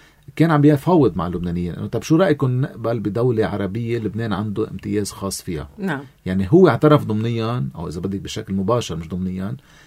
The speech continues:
Speaker 1: إنه لبنان عنده خصوصية، وما قدر خرج من هيدي الخصوصية. أعطاهم حل إنه:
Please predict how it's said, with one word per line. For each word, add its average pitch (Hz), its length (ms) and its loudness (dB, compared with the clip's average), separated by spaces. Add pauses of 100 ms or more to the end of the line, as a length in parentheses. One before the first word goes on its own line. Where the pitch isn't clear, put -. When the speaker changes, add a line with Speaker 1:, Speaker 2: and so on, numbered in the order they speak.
(160)
Speaker 1:
إنه 123 140 2
لبنان 120 240 2
عنده 107 180 -2
خصوصية، 104 520 -6 (800)
وما 131 120 2
قدر 139 140 6
خرج 117 320 4
من 98 60 2
هيدي 95 140 0
الخصوصية. 104 520 -4
أعطاهم 135 440 4
حل 127 340 0
إنه: 123 340 -4